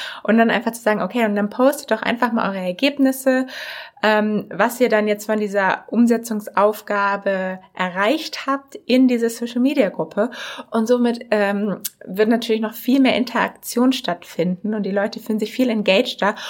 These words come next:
und kommen auch wirklich in die Umsetzung und haben dann natürlich viel mehr das Gefühl, dass ihnen wirklich dieses Event auch was geholfen hat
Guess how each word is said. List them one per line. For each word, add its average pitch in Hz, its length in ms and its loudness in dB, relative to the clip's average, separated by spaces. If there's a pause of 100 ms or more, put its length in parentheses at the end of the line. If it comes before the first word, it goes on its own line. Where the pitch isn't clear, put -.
(180)
und 233 400 2
kommen 262 340 -2
auch 202 200 -2
wirklich 226 420 2
in 196 120 0
die 185 120 -4
Umsetzung 196 680 0
und - 180 -2
haben 214 120 0
dann 214 120 2
natürlich 233 340 -2
viel 311 200 -6
mehr 294 100 2
das 285 180 0
Gefühl, 240 480 2 (340)
dass 240 280 2
ihnen 220 180 2
wirklich 208 280 0
dieses 202 340 -2
Event 190 400 0
auch 190 160 -8
was - 180 -10
geholfen 247 560 2
hat 247 220 0